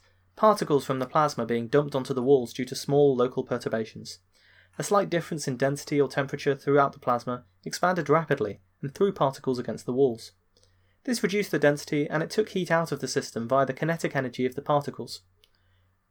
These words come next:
Since the whole point was to confine a hot, dense plasma, these micro-instabilities, which resulted in the loss of particles and the loss of energy, were disastrous for the fusion project. The hotter the plasma got, the faster the particles were lost. A vicious cycle.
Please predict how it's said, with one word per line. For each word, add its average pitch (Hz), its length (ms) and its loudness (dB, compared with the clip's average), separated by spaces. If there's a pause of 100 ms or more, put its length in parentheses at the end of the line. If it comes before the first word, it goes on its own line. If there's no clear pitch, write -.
(120)
Since 277 240 -8
the 214 80 6
whole 190 160 4
point 180 260 0
was 147 120 0
to 143 100 -6
confine 143 420 4
a 127 60 -2
hot, - 380 0
dense 151 260 0
plasma, 120 500 -4 (280)
these 175 180 0
micro-instabilities, 147 1160 0
which 120 200 -4
resulted 120 380 -2
in 120 80 -6
the 120 60 -2
loss 127 240 0
of - 80 -4
particles 123 560 -2
and 120 120 -4
the 120 60 0
loss 117 220 0
of - 80 -4
energy, 117 400 -6 (360)
were 143 80 2
disastrous 147 520 2
for - 80 -12
the 120 80 -6
fusion 123 320 -4
project. - 460 -6 (960)
The 143 100 0
hotter 190 340 4
the 185 80 0
plasma 170 380 4
got, 156 320 4 (240)
the 147 80 -2
faster 165 360 2
the 180 100 -4
particles 120 520 -2
were 120 60 -2
lost. 131 400 2 (920)
A 160 80 4
vicious 135 300 4
cycle. 123 460 -6